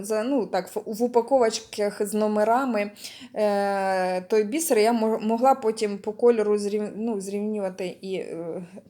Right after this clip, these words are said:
якось так визначати, що то був за бісер, який номер. От, і так сиділа потім дня три чи чотири, мабуть,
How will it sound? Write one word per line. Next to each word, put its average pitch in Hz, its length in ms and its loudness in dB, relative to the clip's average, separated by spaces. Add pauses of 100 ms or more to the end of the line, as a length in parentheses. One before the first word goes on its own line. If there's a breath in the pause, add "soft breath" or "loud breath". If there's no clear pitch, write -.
(160)
якось 202 380 -4
так 196 200 -4
визначати, 220 840 0
що 233 220 0
то 233 140 -6
був 202 260 -10
за 196 140 -2
бісер, 214 420 -6
який 202 300 -4
номер. 165 340 -8 (880 loud breath)
От, 196 340 -6
і 440 200 -4
так 381 200 0
сиділа 285 400 2
потім 247 640 -2 (100)
дня 226 260 -2
три 247 300 -2
чи 240 220 -4
чотири, 240 540 0
мабуть, 208 600 -6